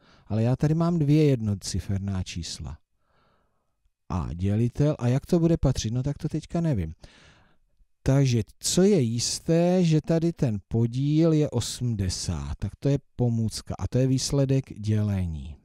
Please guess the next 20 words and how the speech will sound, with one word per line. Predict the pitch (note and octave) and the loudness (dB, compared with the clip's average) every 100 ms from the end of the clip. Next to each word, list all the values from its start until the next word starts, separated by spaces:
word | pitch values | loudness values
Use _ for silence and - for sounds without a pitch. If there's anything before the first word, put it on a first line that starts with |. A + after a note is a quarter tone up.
| - | -10
No, | F#2+ G2 F#2 C#2+ - _ _ _ _ _ _ _ _ _ _ _ _ | -4 -2 -2 -4 -8 _ _ _ _ _ _ _ _ _ _ _ _
osmdesát. | - G#2+ - - A#2+ A#2 G2 F2+ - - F2 C2 C#2 - - - - - - _ _ _ _ _ _ | 0 2 2 -2 0 0 2 0 -2 -2 -2 -4 -8 -10 -14 -14 -16 -16 -20 _ _ _ _ _ _
Teda | - C3 C3+ D3+ | 0 2 4 2
a | B2+ | 2
jak | B2 B2+ | 2 2
budu | B2+ D3+ D#3 | 2 2 2
pokračovat | D3+ C#3+ D3+ D3+ - D#3 C#3+ C#3 | 0 -2 0 0 0 0 2 2
dál? | A2 G#2 F#2+ E2+ D2+ D#2 - - - _ _ | 2 0 -2 -4 -6 -10 -12 -20 -20 _ _
A | - G2 - _ | -4 -4 -6 _
tady | C3 C3+ C3+ D#3 F3 F#3 G3+ A3+ B3+ A#3 - | 0 0 2 2 4 4 2 2 0 -4 -4
vlastně | B2+ C#3 - F3 G3 | 0 0 -2 -4 -2
ten | G#3 E3 A2+ | -2 -2 -4
dělitel | A#2+ A2 G#2 G#2 G2+ - B2 B2 D3 | -4 -2 0 0 -2 -2 -2 0 -2
má | D#3 D3 | -2 -2
být | D3 E3+ - | -2 -4 -4
jednociferné | B2 B2 C3+ - D3+ - D#3+ E3 E3+ F#3 | -4 -4 -6 -6 -8 -4 -4 -2 -2 -4
číslo, | - - A2 F#2 - G#2 F#2 E2+ - | -6 -6 -6 -6 -6 -4 -2 -4 -4
takže | - A#2 D3 - _ - _ _ - | -4 -2 -2 -4 _ -20 _ _ -4
já | F#2+ F2+ G#2 | -2 0 0
si | - - | -4 -6